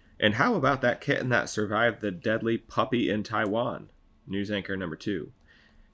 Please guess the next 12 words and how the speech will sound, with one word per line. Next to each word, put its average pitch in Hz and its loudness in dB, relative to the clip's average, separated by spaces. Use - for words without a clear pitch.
Have 127 6
you 120 4
heard 123 4
about 110 0
the - -8
kitten 156 -2
that 107 2
was 90 0
saved 135 0
from 117 6
a 95 2
lion 117 0